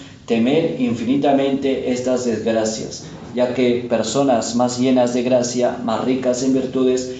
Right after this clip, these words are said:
más experimentadas y elevadas en santidad que nosotros, han sido sorprendidas,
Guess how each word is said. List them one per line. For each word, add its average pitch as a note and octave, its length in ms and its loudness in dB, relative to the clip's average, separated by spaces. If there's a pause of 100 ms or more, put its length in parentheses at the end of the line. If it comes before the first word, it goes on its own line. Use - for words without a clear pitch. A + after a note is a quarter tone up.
(200)
más C3 280 2
experimentadas C3+ 1000 0
y C3 80 2
elevadas B2+ 560 2
en B2+ 100 0
santidad C3 580 0
que C#3 100 0
nosotros, C3 680 0 (240)
han A2+ 160 2
sido C3+ 260 2
sorprendidas, A#2+ 920 2